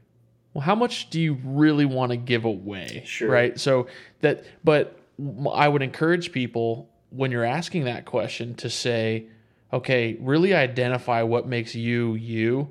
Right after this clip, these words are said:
Speaker 2: Mm-hmm.
Speaker 1: And you don't have to divulge all of your trade secrets, right?
Speaker 2: Yeah.
Speaker 1: <laughs> Like, you, you know, if we told everybody how to do what we did, we wouldn't be in business,
Speaker 2: Exactly.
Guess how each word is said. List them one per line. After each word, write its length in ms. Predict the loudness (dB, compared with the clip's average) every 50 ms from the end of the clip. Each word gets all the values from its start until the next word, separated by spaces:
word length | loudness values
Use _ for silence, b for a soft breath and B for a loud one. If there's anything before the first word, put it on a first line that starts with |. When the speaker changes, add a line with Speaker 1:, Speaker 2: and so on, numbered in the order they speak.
| -8 -8
Speaker 2:
Mm-hmm. 280 | -6 -4 -2 -2 -2 -2 -6 -12 _ _ _ _ _ _ _ _ -4
Speaker 1:
And 440 | -2 -2 -2 -2 -2 -4 -6 -8 -8 -4
you 140 | 0 2
don't 100 | 2 4
have 100 | 2 2
to 80 | 0 2
divulge 640 | 2 2 2 2 0 0 2 2 4 4 2 2
all 180 | 0 0 2 0
of 100 | 0 -2
your 100 | -6 -8
trade 300 | -6 -4 -2 -2 -2 -4
secrets, 540 | -6 -10 -12 -8 -6 -6 -6 -6 -8 -16 -20 -20 _ _ -10
right? 240 | 0 2 4 6 6
Speaker 2:
Yeah. 160 | 4 2 -2 -8 -14
Speaker 1:
<laughs> 100 | -8 -4
Like, 240 | -2 -2 -2 -2 -2
you, 200 | 0 0 -2 -2 B B B B B -4
you 80 | 0
know, 180 | 0 2 2 2
if 180 | 0 -2 2 2
we 100 | 2 4
told 220 | 6 4 4 6
everybody 680 | 4 2 2 2 2 2 2 2 0 0 -2 -4 -6 -8 _ -16
how 280 | -10 -2 0 2 2 2
to 60 | 0
do 200 | 0 0 2 2 2
what 180 | 2 2 0
we 140 | 0 -2 -2
did, 540 | 0 2 2 2 4 2 0 0 -4 -10 -14 -18 _ _ -12
we 160 | -8 -4 -2
wouldn't 200 | -2 -2 -2 0
be 100 | 0 0
in 140 | 0 0 0
business, 460 | 2 2 2 0 -4 -10 -12 -14 -14 -10
Speaker 2:
Exactly. 520 | -8 0 4 4 6 6 4 2 0 -2